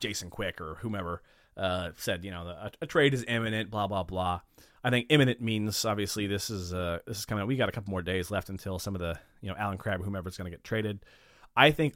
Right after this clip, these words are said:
I think that's gonna happen. I don't think, um,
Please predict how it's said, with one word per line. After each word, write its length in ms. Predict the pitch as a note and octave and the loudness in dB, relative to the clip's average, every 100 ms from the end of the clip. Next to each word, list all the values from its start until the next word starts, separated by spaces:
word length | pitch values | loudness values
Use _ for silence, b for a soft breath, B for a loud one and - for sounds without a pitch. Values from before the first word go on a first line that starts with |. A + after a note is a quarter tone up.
| - | 6
I 180 | B2+ C3+ | 8 8
think 160 | C#3 | 4
that's 220 | A#2+ G#2+ | 4 4
gonna 160 | - G2+ | 2 -2
happen. 400 | F2 D#2+ D2 C#2+ _ _ - - | -2 -6 -8 -14 _ _ -8 -2
I 80 | |
don't 240 | A2 A#2 B2+ | 0 0 0
think, 400 | - A#2 G#2+ - _ _ | 0 0 -2 -12 _ _
um, 760 | - G#2 G2+ F#2+ F2+ F2+ F#2 F2 | -8 -4 -2 -2 -2 -2 -4 -8